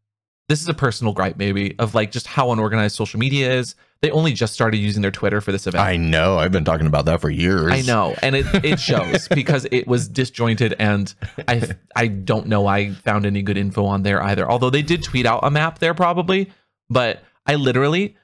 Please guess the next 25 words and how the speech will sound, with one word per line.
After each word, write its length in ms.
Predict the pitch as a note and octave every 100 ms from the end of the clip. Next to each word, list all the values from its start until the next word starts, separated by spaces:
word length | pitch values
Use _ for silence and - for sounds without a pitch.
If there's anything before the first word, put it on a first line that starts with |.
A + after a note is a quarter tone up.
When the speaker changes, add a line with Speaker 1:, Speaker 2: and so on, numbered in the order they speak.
| _
Speaker 1:
when 100 | -
I 80 | D3
was 100 | D3
trying 360 | - C#3 C3 D3
to 420 | C3 A2 G#2 -
explain 400 | A#2 - - A2 A2
Folsom 340 | G#2 G2 G#2
to 80 | G2+
some 160 | G#2
friends 320 | F#2+ G2 G2 -
coming 260 | G#2+ G2+
up 120 | F#2
to 80 | -
that 120 | G#2
weekend, 400 | G#2 G2+ C3+ F3+ F#3 _ _ _
I 80 | A#2+
was 100 | A2+
trying 200 | - A2
to, 60 | G2+
like, 220 | - - A2
Google 280 | A2+ A#2 G#2+
Maps. 460 | G2+ D3+ - - _ _ _ _ -
Every 240 | C#3 G3
single 280 | F#3+ G3+ G3
resource, 580 | A#2 G#2 G#2+ G#2+ -